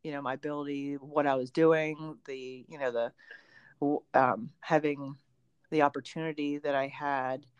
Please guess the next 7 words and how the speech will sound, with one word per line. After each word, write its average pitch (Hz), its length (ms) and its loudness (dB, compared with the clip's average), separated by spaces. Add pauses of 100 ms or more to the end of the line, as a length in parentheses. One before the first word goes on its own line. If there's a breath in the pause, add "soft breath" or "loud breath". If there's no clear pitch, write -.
(480 soft breath)
Um, 139 440 -2 (880)
and 151 200 -6
I 143 140 -4
kind 214 280 2
of, 170 160 4 (200)
you 254 80 0
know 185 240 6